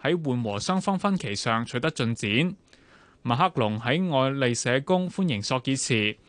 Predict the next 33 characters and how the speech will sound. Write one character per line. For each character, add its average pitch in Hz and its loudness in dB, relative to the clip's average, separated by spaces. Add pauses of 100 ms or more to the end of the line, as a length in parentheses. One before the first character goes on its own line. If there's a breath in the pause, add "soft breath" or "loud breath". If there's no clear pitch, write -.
(280 loud breath)
兩 139 2
人 117 2
隨 113 -2
後 123 2
舉 143 2
行 143 0
會 113 2
談 110 0
並 123 0
共 123 0
進 135 -2 (180)
午 123 4
餐。 175 2 (640 soft breath)
德 170 0
方 170 0
話， 120 4
兩 147 0
位 185 2
領 135 2
袖 123 -2 (100)
喺 131 0
大 120 0
方 165 -2
向 123 0
上 113 0
意 110 -2
見 127 -2
一 151 2
致。 123 2 (400 soft breath)
法 165 2
方 202 2
形 107 -2
容 107 0